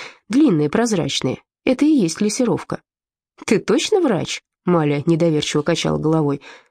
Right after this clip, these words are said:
«Врач, конечно. По-моему, ты не там деньги зарабатываешь». Огарёв смеялся невесело. Это была чистая правда, конечно. Не тем, совершенно не тем. «Зачем я лечу? Разве это настоящее?»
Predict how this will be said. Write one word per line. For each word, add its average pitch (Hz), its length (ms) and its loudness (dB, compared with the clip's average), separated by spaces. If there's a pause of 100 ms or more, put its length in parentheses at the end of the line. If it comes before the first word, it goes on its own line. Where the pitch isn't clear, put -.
(120)
«Врач, 185 400 0
конечно. 240 500 -2 (560)
По-моему, 269 480 4
ты 269 360 0
не 269 200 4
там 143 340 -2 (120)
деньги 180 340 0
зарабатываешь». - 720 -4 (960)
Огарёв 302 380 2
смеялся 311 500 2
невесело. 277 480 2
Это 208 160 0
была 170 240 2
чистая 175 400 0
правда, 285 340 0
конечно. 240 600 0 (240)
Не 262 280 4
тем, 320 420 0 (340)
совершенно 214 640 0
не 147 140 0
тем. - 320 -6 (600)
«Зачем 214 400 0
я 147 120 0
лечу? 160 400 -2 (500)
Разве 180 320 2
это 202 120 -4
настоящее?» 190 720 -2